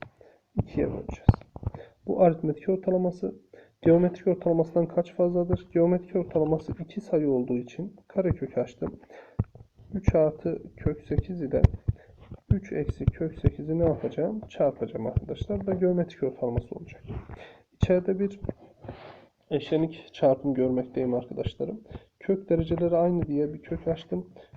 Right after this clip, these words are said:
Üç artı kök sekiz ile üç eksi kök sekizi çarptım. Ee, bu, bu iki kare farkı üçün karesi eksi kök sekizin karesi olur. Yani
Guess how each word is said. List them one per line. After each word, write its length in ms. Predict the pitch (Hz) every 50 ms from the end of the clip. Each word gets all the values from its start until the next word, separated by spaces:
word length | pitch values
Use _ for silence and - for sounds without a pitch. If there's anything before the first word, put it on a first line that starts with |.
| - -
Üç 200 | 208 - - -
artı 320 | 175 170 165 165 165 180
kök 280 | - - 170 160 - -
sekiz 320 | - 160 160 - 196 180 170
ile 280 | 156 151 151 147 180 - - - - - - - - - _ - - - - - - - - - - -
üç 200 | 208 185 - -
eksi 280 | 147 147 - - - -
kök 260 | - - 160 160 -
sekizi 420 | - 131 - - 147 165 180 -
çarptım. 420 | - - - - - - - - - _ _ _ - - - - - _ _ - -
Ee, 360 | 196 156 151 147 147 147 147
bu, 280 | 175 190 185 180 175 180 - -
bu 80 | 196
iki 200 | - - - -
kare 220 | - - - 185 170
farkı 360 | - - 135 135 - - -
üçün 240 | - - - 175 165
karesi 400 | - - 175 170 160 160 - -
eksi 520 | 147 147 135 - - - - 175 208 220 214 - - _ _ _ _ _ _ - -
kök 260 | - 180 - - -
sekizin 400 | - 139 - 143 151 160 175 165
karesi 420 | - - 160 175 180 175 - 185 180
olur. 140 | 175 185 185 - - _ - - - - _ _
Yani 380 | - 170 180 175 170 156 160 -